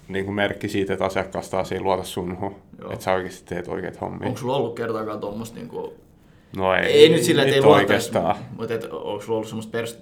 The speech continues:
Speaker 2: perstuntumaa joskus, et, et toi nyt ei ehkä, tai et jo-, jotenkin vähän skeptisesti suhtautuu, et ei sulla semmosia ollut?
Speaker 1: No ei, no mä nyt on tietty ollut vain yhdellä puolella pöytää tässä,
Speaker 2: Niin, no
Speaker 1: et
Speaker 2: totta
Speaker 1: mä oon ollut
Speaker 2: kai.
Speaker 1: aina siellä konsulttipuolella, niin mä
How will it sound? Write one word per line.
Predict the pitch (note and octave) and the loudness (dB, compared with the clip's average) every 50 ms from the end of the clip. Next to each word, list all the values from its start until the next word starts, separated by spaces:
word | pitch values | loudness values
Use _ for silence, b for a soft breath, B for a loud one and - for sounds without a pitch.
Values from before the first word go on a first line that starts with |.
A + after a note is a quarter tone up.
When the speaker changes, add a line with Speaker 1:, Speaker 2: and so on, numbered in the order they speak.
| - | -6
Speaker 2:
perstuntumaa | - A#2+ A#2 A2+ - - F2 E2+ - - E2+ E2+ D2+ D2 C#2+ | -4 -4 -4 -4 -6 -12 -12 -12 -12 -12 -12 -10 -10 -10 -10
joskus, | - - - - - - | -12 -14 -14 -18 -18 -16
et, | - - - - - - - - _ - _ _ _ _ _ _ _ _ - | -16 -16 -16 -18 -20 -20 -20 -20 _ -20 _ _ _ _ _ _ _ _ -20
et | - - - - | -20 -20 -12 -6
toi | A#2 A#2 A#2 A2+ | -4 -2 -2 -2
nyt | A2 G#2+ - | -2 -2 -2
ei | A2 A2 A2 | 0 0 0
ehkä, | A2 A2 - A2 A2 A2 - - - - - | -2 -2 -4 -6 -6 -6 -6 -8 -10 -14 -10
tai | - A2+ G#2+ G#2 D2+ B1+ - - | -6 -6 -4 -4 -4 -6 -8 -8
et | - G#2+ - - - - - - | -8 -10 -10 -10 -18 -20 -16 -12
jo-, | - - - | -10 -8 -6
jotenkin | - A#2+ C3 B2+ A2 A#2 | -6 -4 -4 -4 -4 -4
vähän | A#2 A2+ A2+ A2 | -4 -6 -6 -8
skeptisesti | - - - - A2 - - - - - - - - | -4 -4 -6 -6 -6 -12 -16 -16 -16 -16 -16 -16 -16
suhtautuu, | - - - - - - - - - - | -14 -14 -14 -14 -14 -14 -14 -12 -12 -12
et | - - | -10 -8
ei | A2+ A2 | -10 -10
sulla | G#2+ G#2+ G#2+ - | -10 -10 -14 -14
semmosia | - - - - - - - - - - | -12 -12 -12 -12 -12 -14 -14 -12 -14 -12
ollut? | - - - - - - - - - | -14 -14 -14 -16 -18 -20 -20 -18 -14
Speaker 1:
No | - G#2 G2 F#2+ F#2+ | -10 -6 -4 -2 -2
ei, | F#2 F2+ - F2+ | -2 -4 -6 -8
no | F#2+ F#2+ | -8 -4
mä | G2 G2 F#2+ | -2 -2 -2
nyt | F#2 F2+ - - | -2 -4 -6 -6
on | G2+ | -6
tietty | F#2+ G2+ F#2+ - - - | -4 -4 -6 -6 -4 -6
ollut | F#2+ F#2+ F#2+ F#2 | -4 -4 -2 -2
vain | F#2 F#2+ F#2 F#2 | -2 -2 -2 -2
yhdellä | F#2 F#2+ F#2 F#2 - - | -4 -6 -6 -6 -8 -8
puolella | F#2+ F2+ F#2 F#2+ F#2+ F#2+ F#2+ | -6 -6 -6 -6 -8 -8 -4
pöytää | - G2+ F#2+ F#2+ - F#2+ F#2+ | -2 -2 -2 -2 -4 -6 -6
tässä, | - G#2+ - - A2+ A2 | -6 -6 -2 0 0 0
Speaker 2:
Niin, | A#2 A#2 A2+ | 0 -2 -2
no | A2 | -2
Speaker 1:
et | G#2+ - | -4 -4
Speaker 2:
totta | - - | -2 2
Speaker 1:
mä | G2 | 2
oon | F#2+ | 4
ollut | F#2 F#2+ F#2 | 4 4 4
Speaker 2:
kai. | F2+ F#2 | 2 2
Speaker 1:
aina | F#2+ G2 | 0 0
siellä | - G2+ G2 - | -4 -4 -4 0
konsulttipuolella, | - F#2+ F#2+ G2 F#2+ - G2+ G2 G2 G2 F#2+ F#2+ | -2 -2 -2 -2 -8 -8 -8 -4 -4 -2 -2 0
niin | |
mä | G2 | 2